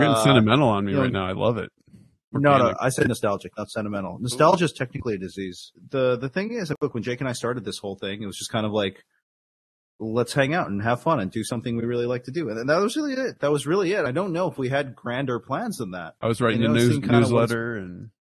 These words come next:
Speaker 1: uh,
Speaker 2: Yeah. And we, I think we've, seeing what this has come all into, it's, it's something.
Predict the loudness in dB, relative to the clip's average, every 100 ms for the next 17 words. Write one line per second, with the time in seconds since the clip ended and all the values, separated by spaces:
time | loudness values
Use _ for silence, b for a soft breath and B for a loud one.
0 | _ _ _ _ _ _ _ _ -4 -2
1 | -2 -4 -10 -12 -2 0 2 0 0 0
2 | -2 -2 -4 -4 -2 -2 -2 -2 -4 B
3 | B B -2 0 2 0 0 -2 0 0
4 | 0 -2 -4 -4 -4 -4 -4 -4 -2 -4
5 | -4 -6 -4 -4 -4 -8